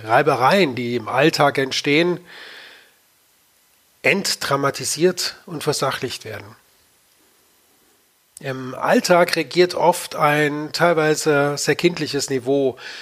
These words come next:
Es gibt irgendwelche Reibereien und, ähm, die werden dann gleich zum großen Drama aufgespielt. Und das hat ganz viel mit dem zu tun,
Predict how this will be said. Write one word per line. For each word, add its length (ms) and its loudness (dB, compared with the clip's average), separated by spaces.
Es 280 -6
gibt 200 -2
irgendwelche 440 4
Reibereien 960 4
und, 680 -6
ähm, 500 -2
die 200 -4
werden 200 0
dann 180 0
gleich 540 0
zum 240 -2
großen 500 0
Drama 440 2
aufgespielt. 680 -2
Und 60 -4
das 180 0
hat 160 0
ganz 260 2
viel 420 4
mit 180 -2
dem 200 6
zu 140 -2
tun, 500 -2